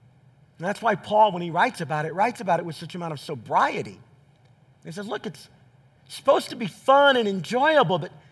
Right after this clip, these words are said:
you gotta be responsible and think deeply about your role in this subject. Number, uh,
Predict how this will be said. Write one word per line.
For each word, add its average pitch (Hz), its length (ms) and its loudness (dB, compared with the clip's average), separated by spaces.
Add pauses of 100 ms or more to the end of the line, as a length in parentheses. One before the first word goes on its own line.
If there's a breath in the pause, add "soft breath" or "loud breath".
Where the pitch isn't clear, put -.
(180 soft breath)
you 190 120 -4
gotta 285 240 8
be 226 160 -4
responsible 208 1040 0
and 185 120 -6
think 226 260 -4
deeply 240 400 -4
about 202 320 8
your 254 400 4
role 240 460 6 (220 loud breath)
in 220 180 4
this 214 140 0
subject. - 720 -6 (2250 soft breath)
Number, 180 380 0 (600)
uh, 147 240 4